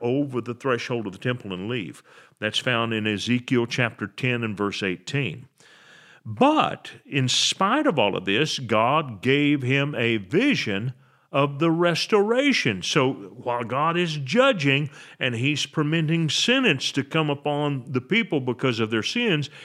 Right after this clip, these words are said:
he has not forgotten what he promised to do for them at the beginning.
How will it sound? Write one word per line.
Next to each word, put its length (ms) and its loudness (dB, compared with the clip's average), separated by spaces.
he 220 2
has 340 0
not 400 0
forgotten 800 0
what 240 2
he 160 4
promised 680 0
to 60 4
do 320 4
for 200 -4
them 320 -2
at 140 -2
the 120 -2
beginning. 640 0